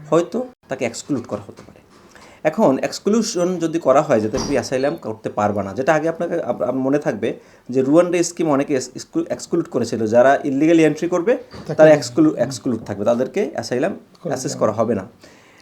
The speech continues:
Speaker 1: so, inadmissible করা হবে। তো ঠিক এখানেও ঠিক একই রকম এক্সক্লুশন সরাসরি আইন এক্সক্লুড করছে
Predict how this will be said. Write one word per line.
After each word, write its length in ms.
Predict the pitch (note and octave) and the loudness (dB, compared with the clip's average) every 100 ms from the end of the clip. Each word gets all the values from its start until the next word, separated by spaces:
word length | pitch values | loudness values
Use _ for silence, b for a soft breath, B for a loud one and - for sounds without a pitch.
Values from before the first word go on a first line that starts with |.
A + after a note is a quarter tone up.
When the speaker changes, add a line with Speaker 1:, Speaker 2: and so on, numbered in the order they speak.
| b b b b _ - | b b b b _ -6
Speaker 1:
so, 80 | |
inadmissible 560 | G2+ C#3+ C3+ B2 A2+ G#2+ | 2 2 2 -2 -2 -2
করা 200 | G2+ G2 | -2 -6
হবে। 180 | - G#2+ | -8 -8
তো 100 | C#3 | -8
ঠিক 180 | - F3+ | -4 -2
এখানেও 280 | F3 A#3+ | 0 0
ঠিক 240 | A#3+ - - | -2 -6 -2
একই 180 | D#3+ G#3+ | 0 0
রকম 260 | F3 A2 | 0 0
এক্সক্লুশন 600 | G#2+ - - F3+ G3 A3+ | -4 -4 -2 -2 0 -4
সরাসরি 440 | G#3+ - E3+ - E3 | 0 0 0 -2 -4
আইন 320 | C#3 E3+ E3+ | 2 2 2
এক্সক্লুড 340 | C3 - A#2+ - | -4 -6 -6 -6
করছে 340 | G#2 - - | -12 -12 -12